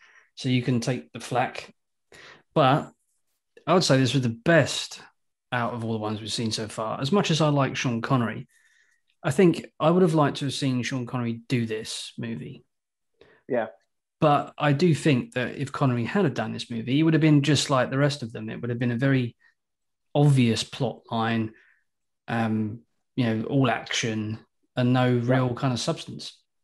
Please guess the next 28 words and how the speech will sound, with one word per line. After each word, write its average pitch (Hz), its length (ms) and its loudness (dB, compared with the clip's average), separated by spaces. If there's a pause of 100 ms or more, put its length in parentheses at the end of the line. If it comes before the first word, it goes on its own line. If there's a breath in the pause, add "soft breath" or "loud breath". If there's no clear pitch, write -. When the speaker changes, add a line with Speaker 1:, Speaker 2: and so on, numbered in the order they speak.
(500)
Speaker 1:
So 139 400 4
Speaker 2:
See, 139 180 2 (420)
I, 151 80 2
I, 135 40 2
again, 151 360 -2
I 135 100 0
completely 123 360 -6
agree. 135 200 -4
And 139 100 -4
it's 135 120 -8
almost 156 240 -6
like 131 220 -2 (340)
George 139 220 0
Lazenby 131 560 0 (760)
helped 151 440 0
to 139 80 -2
reset 135 800 -2
or 127 220 -6
take - 340 -2
Bond 117 240 -4
into 113 280 -8
a 110 40 -6
new 110 300 -6
era 98 280 -4 (100)
with 120 200 -6
a, 113 300 0
with 117 240 -8
a, 113 140 0